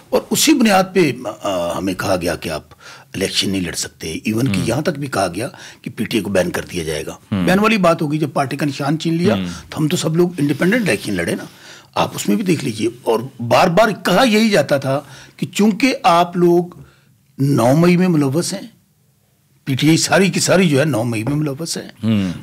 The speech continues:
Speaker 1: आपने आर्मी इंस्टी-, अ, इंस्टॉलेशन पे हमला
Speaker 2: हमला
Speaker 1: किया
Speaker 2: किया
Speaker 1: है।
Speaker 2: है।
Speaker 1: तो उसकी आप जो बार-बार बात पूछना चाहते हैं ना, वो डायरेक्टली जो एस्टैब्लिशमेंट ये समझती थी कि हमने इनको इलेक्शन नहीं लड़ने देना,
Speaker 2: बिल्कुल ठीक
Speaker 1: क्योंकि
Speaker 2: है।
Speaker 1: ये नौ मई में मुलव्वस हैं।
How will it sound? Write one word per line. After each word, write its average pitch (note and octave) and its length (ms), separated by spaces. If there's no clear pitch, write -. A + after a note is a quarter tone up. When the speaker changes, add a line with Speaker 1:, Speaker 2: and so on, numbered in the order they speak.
Speaker 1:
आपने D3 360
आर्मी B2+ 260
इंस्टी-, - 560
अ, - 20
इंस्टॉलेशन C#3 720
पे C3 100
हमला G#2 240
Speaker 2:
हमला G2+ 160
Speaker 1:
किया E3 160
Speaker 2:
किया E2+ 100
Speaker 1:
है। D#2+ 60
Speaker 2:
है। - 320
Speaker 1:
तो E4+ 220
उसकी F4+ 280
आप G#3 180
जो A#3 60
बार-बार D#3 340
बात E3+ 200
पूछना F3+ 340
चाहते E3+ 240
हैं A3 80
ना, G#3 120
वो B3+ 60
डायरेक्टली A3 960
जो E3+ 160
एस्टैब्लिशमेंट F#3+ 600
ये F3 140
समझती E3 440
थी F3+ 160
कि F3 100
हमने D#3+ 280
इनको D3 280
इलेक्शन A2+ 320
नहीं F#2 120
लड़ने D2 260
देना, F#2 220
Speaker 2:
बिल्कुल G#2+ 320
ठीक G2 140
Speaker 1:
क्योंकि C#4 180
Speaker 2:
है। D4 60
Speaker 1:
ये C4+ 60
नौ C4 120
मई C#4 160
में C#4 80
मुलव्वस A3+ 380
हैं। D3 140